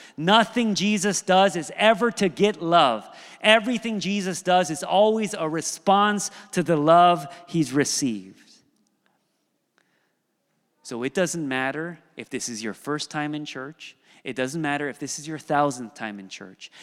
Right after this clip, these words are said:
It doesn't matter what kind of week you had. It doesn't matter where you were last night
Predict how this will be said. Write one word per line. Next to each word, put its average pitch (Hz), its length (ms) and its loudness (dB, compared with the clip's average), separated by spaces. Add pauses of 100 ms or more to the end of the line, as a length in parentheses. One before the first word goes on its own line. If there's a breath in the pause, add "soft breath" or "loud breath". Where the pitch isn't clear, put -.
(120)
It 165 100 0
doesn't 185 300 2
matter 170 260 2
what 156 240 0
kind 170 220 2
of 135 160 -2
week 175 260 -6
you 165 120 -4
had. 147 300 2 (120)
It 156 60 -2
doesn't 180 280 2
matter 185 260 4
where 185 220 4
you 208 220 2
were 220 180 6
last 202 340 4
night 202 280 0